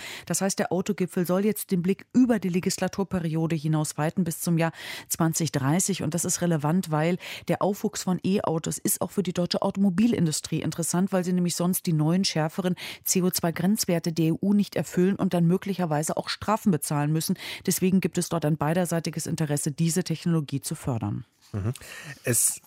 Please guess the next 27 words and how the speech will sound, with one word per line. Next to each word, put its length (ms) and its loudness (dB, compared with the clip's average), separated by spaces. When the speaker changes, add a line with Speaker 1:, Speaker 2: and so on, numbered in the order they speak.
Speaker 2:
gibt 300 0
ja 120 6
inzwischen 420 0
eine 160 0
ganze 480 2
Reihe 320 0
an 180 0
Gesprächsformaten 1300 0
und 200 0
Foren 560 2
in 100 -2
der 120 0
Politik 600 -2
und 200 -4
gerade 200 2
in 60 -2
der 100 2
Verkehrspolitik. 720 -2
In 100 0
den 100 2
letzten 280 2
Jahren 240 2
gab's 280 0
vor 180 0
allem 240 2
die 160 -2
Dieselgipfel. 1040 0